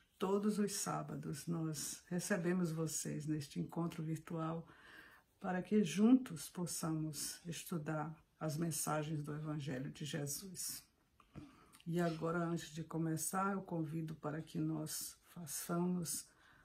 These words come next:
a prece de abertura. Fiquem à vontade, olhos abertos ou fechados, e vamos tentando nos relaxar nessa atmosfera benéfica,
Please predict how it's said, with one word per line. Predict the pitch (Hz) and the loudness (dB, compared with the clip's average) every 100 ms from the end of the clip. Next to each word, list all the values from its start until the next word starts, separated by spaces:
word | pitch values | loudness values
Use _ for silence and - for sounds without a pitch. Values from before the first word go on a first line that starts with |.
| _ - | _ -8
a | 175 | -8
prece | - 170 165 170 175 | -2 0 2 0 -4
de | 151 | -4
abertura. | 160 156 156 - - 165 185 254 277 277 _ _ _ _ _ _ _ _ - - - - - - _ | -2 -2 -6 -10 -8 -4 0 2 0 -4 _ _ _ _ _ _ _ _ -20 -20 -20 -20 -20 -20 _
Fiquem | - 175 165 180 | -8 -6 0 0
à | 170 | 2
vontade, | 165 175 - 165 156 170 165 - 190 214 | 0 -2 -2 -4 -2 -2 -4 -4 -6 -4
olhos | 175 170 175 147 | -2 -2 -2 -2
abertos | 170 170 143 156 156 165 151 | -4 -2 -2 -2 -4 -6 -8
ou | 147 | -6
fechados, | - 151 - - 156 156 160 180 165 - - - _ _ _ _ _ 175 | -6 -6 -6 -6 -6 -6 -4 -4 -4 -6 -8 -16 _ _ _ _ _ -4
e | 165 - | -4 -4
vamos | 165 180 175 170 143 - - - - | -2 0 2 0 -2 -4 -6 -10 -12
tentando | - 170 147 - 170 185 175 | -6 -4 -6 -4 0 0 2
nos | 170 156 | 0 -2
relaxar | 151 175 160 156 - - 175 170 | -2 0 0 0 -2 0 2 4
nessa | 170 156 156 175 | 4 2 2 -2
atmosfera | 170 - 170 160 - - - 170 170 165 | -2 -2 0 0 -2 -4 0 2 2 0
benéfica, | 165 170 165 165 180 165 - 156 - 160 | -2 -2 0 0 -2 -4 -6 -8 -6 -6